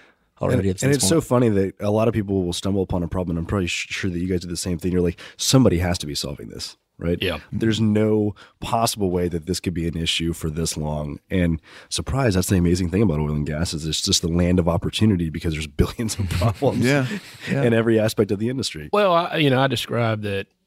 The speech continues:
Speaker 3: being a drilling engineer, twenty years plus in the industry, drilling wells really all over the world on some of the most advanced rigs, advanced projects out there. You know, all we use is pipe. It's the tool of our trade. You know, when you first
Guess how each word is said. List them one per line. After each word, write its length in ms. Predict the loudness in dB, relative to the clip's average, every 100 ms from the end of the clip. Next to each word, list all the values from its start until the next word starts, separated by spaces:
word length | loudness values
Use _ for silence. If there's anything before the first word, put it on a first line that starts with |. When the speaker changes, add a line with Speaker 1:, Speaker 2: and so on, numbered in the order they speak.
| -12
Speaker 3:
being 220 | -2 0 0
a 60 |
drilling 300 | 2 2 2
engineer, 380 | 0 0 0 0
twenty 300 | -4 -2 0
years 300 | 0 -2 -4
plus 300 | 0 0 0
in 60 | -4
the 80 | -4
industry, 580 | -4 -4 -4 -4 -4
drilling 380 | -4 -2 -2 -2
wells 460 | -2 -2 -2 -4 -6 _ 0
really 320 | 4 6 4
all 200 | 2 2
over 120 | 0
the 60 | -2
world 540 | 0 2 2 0 -4 -14 -10
on 60 | -6
some 140 | -2
of 60 | 0
the 60 |
most 200 | 0 -2
advanced 400 | -4 -2 -2 -2 -2
rigs, 420 | -2 -2 -4 -4
advanced 420 | -2 -2 -2 0
projects 600 | 0 2 0 0 0 0
out 220 | -2 0
there. 260 | -2 -4 -6 _ -20 _ _ _ _ _ _ _ _ _ _ -4
You 120 | 0
know, 320 | 2 0 -4 _ _ _ -2
all 160 | 0
we 100 | 2 0
use 340 | 2 2 0
is 120 | -2
pipe. 340 | 0 -2 -2 -6
It's 140 | -6
the 60 | -6
tool 240 | 0 2
of 60 | 2
our 120 | 0
trade. 460 | -2 -2 -2 -6 -6
You 100 | -4
know, 200 | -2 -2
when 140 | -2
you 80 | -4
first 560 | -6 0 2 2 0